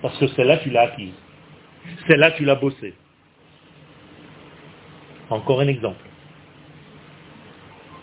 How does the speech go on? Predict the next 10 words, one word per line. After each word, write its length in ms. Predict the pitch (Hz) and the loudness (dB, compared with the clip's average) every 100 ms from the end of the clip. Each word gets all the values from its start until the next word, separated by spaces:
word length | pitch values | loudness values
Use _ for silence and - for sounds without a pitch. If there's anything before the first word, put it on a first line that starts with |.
| - - | -20 2
Comprenez 340 | 196 180 196 269 | 4 6 4 2
comment 220 | 254 240 | -2 -4
ça 120 | - | -4
marche ? 360 | 226 254 - - - - - - - | -6 -8 -16 -20 -20 -20 -20 -20 -20
C'est 160 | - 277 | 2 6
un 80 | 254 | 6
rythme 460 | 214 330 - 330 | 4 0 -2 -2
dans 80 | 233 | 2
la 100 | 254 | 2
vie. 160 | 185 | 0